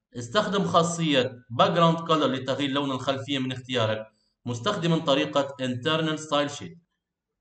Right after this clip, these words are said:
والحل هو كالتالي، والصفحة ستظهر هكذا. ولننتقل الآن إلى التدريب الثالث، صفحة مائة وستة،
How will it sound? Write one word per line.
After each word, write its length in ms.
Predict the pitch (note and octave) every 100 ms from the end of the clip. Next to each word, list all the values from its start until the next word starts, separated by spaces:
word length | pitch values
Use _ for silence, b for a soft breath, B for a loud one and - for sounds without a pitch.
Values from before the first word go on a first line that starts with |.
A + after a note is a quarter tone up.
| _ _ _ _
والحل 380 | B2+ C#3 - F#3
هو 560 | E3+ E3+ A#2+ A2+ A2+ - _ -
كالتالي، 560 | F#3 - A2+ E2+ E2 - _ _ _ _ _ _ _ _ _ _ _ _ _ _ _ _ _ _ _ _ _ _
والصفحة 680 | D3+ E3+ F#3 - C3+ C#3 -
ستظهر 680 | - A2+ C#3+ B2 C#3 - -
هكذا. 520 | B2+ C3+ A2 G2+ F2 - _ _ _ _ _ _ _ _ _ _ _ _ _ _ _ _ _ _ _ _ _ _ _ _ _ _ _ _ _ _ _ _ A2
ولننتقل 640 | C3 C#3 G#3 G#3+ - E3
الآن 440 | D3 C3 A#2+ G#2+
إلى 160 | A2 B2
التدريب 520 | - A#2 B2+ F3+ D#3+
الثالث، 500 | C3 - C3+ D3 E3
صفحة 440 | - D#3 - C3+
مائة 180 | B2 -
وستة، 480 | D3+ D3+ B2 A2+